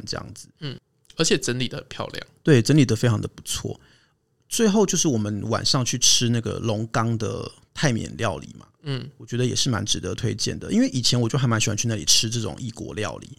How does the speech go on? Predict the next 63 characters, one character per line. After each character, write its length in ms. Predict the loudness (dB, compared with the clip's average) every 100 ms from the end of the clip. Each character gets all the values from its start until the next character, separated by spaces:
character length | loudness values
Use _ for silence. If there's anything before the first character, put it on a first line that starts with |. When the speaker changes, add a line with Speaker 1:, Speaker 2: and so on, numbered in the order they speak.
| _
Speaker 2:
哦。 340 | -12 -10 -10 -8
Speaker 1:
你 80 | 0
知 60 |
道 80 | 4
那 80 | 6
边 100 | 6
跟 220 | 6 4
滇 160 | 6 6
缅 260 | 6 4
料 160 | 2 0
理 120 | -2
有 120 | -2
什 140 | -2 -2
么 80 |
渊 180 | -4 -4 -4
源 120 | -8 -14 -20
吗？ 160 | -20 -20 _ _ -12
Speaker 2:
因 200 | -8 -6
为 120 | -6
移 160 | -8
工 260 | -8 -6 -6
多 160 | -6 -8
吗？ 240 | -8 -10 -12 _ _
Speaker 1:
不 60 | -2
是 120 | 0
移 140 | 0 0
工 280 | -2 -2
欸， 100 | -2
其 180 | -4 -6
实。 240 | -4 -6 -10 -20 _
Speaker 2:
哦。 300 | -6 -6 -4
Speaker 1:
你 120 | 0
知 80 | 2
道 80 | 4
有 100 | 4
一 40 |
部 140 | 2 -2
电 200 | 2 4
影 160 | 4 2
叫 100 | -2
做 140 | -2
《异 240 | -2 -2 -2
域》 220 | -4 -6
吗？ 180 | -8 -10
朱 160 | -6 -4
延 140 | -4
平 180 | -6 -10
拍 140 | -10 -12 -12
的。 120 | -16 -18
Speaker 2:
呃， 440 | -10 -6 -4 -6 -8
知 140 | -10 -4
道。 280 | -2 -2 0
Speaker 1:
在 100 | 0
朱 140 | 4 6
延 100 | 6
平 160 | 6
还 120 | 6
没 80 | 6
有 100 | 4
变 220 | 4 4
成 160 | 4 4
一 120 | 0
个 380 | 0 0 2 -2